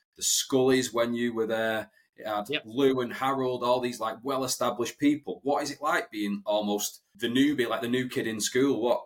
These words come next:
Speaker 1: what was that like? And what would you say to, like, the new, the new characters who've come on? Would you give them some advice?
Speaker 2: I would. I, I think my best learning, which I've taken into every other job, is to actually get to know everybody you're working with. And forget the,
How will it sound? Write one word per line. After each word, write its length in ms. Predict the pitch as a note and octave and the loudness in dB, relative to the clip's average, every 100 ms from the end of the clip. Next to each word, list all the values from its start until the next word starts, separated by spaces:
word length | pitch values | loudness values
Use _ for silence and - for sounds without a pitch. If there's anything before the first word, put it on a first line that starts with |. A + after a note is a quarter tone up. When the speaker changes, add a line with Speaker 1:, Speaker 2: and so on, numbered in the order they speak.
| - | -6
Speaker 1:
what 180 | A#2 C3 | -6 -2
was 100 | C3 | -2
that 180 | - | 0
like? 260 | C3 C#3 A#2 | 0 -2 -2
And 120 | G2+ | -2
what 140 | A2+ A2 | -2 -2
would 120 | G#2+ | -6
you 60 | |
say 240 | G2 A2+ A#2 | -4 -2 -2
to, 160 | - | -2
like, 180 | G2 F#2+ | -4 -2
the 80 | G2+ | -2
new, 340 | G2+ G#2 G#2 G#2 _ _ _ | 0 2 0 -6 _ _ _
the 60 | G2 | -4
new 180 | G#2 G#2 | -4 -4
characters 480 | - G#2+ G#2 G2+ F#2+ | -2 -2 -2 -4 -4
who've 200 | G2+ - | -6 -6
come 140 | G2 | -4
on? 240 | G2 A#2+ G2 | -2 -2 -4
Would 80 | F#2+ | -6
you 80 | |
give 100 | G#2+ | -6
them 80 | A2 | -4
some 140 | A2+ C3+ | -2 -2
advice? 460 | C#3+ - G3+ - _ F3 | 0 0 -2 -8 _ -6
Speaker 2:
I 60 | |
would. 440 | A3 C#4+ D#3 D3+ - | -4 0 -2 -4 -8
I, 80 | F#3 - _ _ _ | -10 -10 _ _ _
I 40 | F3 | -6
think 200 | G#3+ G3 - | -6 -6 -4
my 160 | F#3 | -4
best 300 | A3+ A3 - | -2 -6 -4
learning, 580 | C3+ D#3 D#3+ C#3 A#2 B2 _ | -4 -2 0 -2 -4 -10 _
which 180 | C3 B2+ | -12 -8
I've 160 | B2 - | -8 -6
taken 320 | A#2+ A#2+ C3+ | -6 -6 -8
into 260 | B2+ C3 - - C3+ | -8 -10 -14 -18 -12
every 300 | D3 C#3+ C3+ | -10 -8 -6
other 200 | C3 A#2+ | -6 -6
job, 440 | G2+ A#2 C3 G3 - _ | -2 -2 -2 -4 -10 _
is 140 | C#3 | -10
to 120 | B2+ D#3 | -8 -6
actually 320 | F#3 - A3+ | -6 -2 -2
get 180 | G#3 G3+ | -2 -4
to 80 | E3+ | -2
know 260 | D#3 C#3+ - | 0 -2 -4
everybody 720 | A#2+ A#2+ A#2+ A#2 B2+ A#2 A2+ _ _ _ _ | -8 -6 -6 -6 -8 -10 -12 _ _ _ _
you're 140 | B2+ | -4
working 380 | A2+ B2+ B2+ B2+ | -2 -4 -2 -4
with. 260 | G#2+ G#2+ - _ _ _ - | -6 -12 -20 _ _ _ -4
And 260 | D3 D3 - _ _ | -2 -2 -4 _ _
forget 520 | - D#3 D3 F#3+ F#3+ | -10 -8 -2 -4 -4
the, 120 | F3+ | -12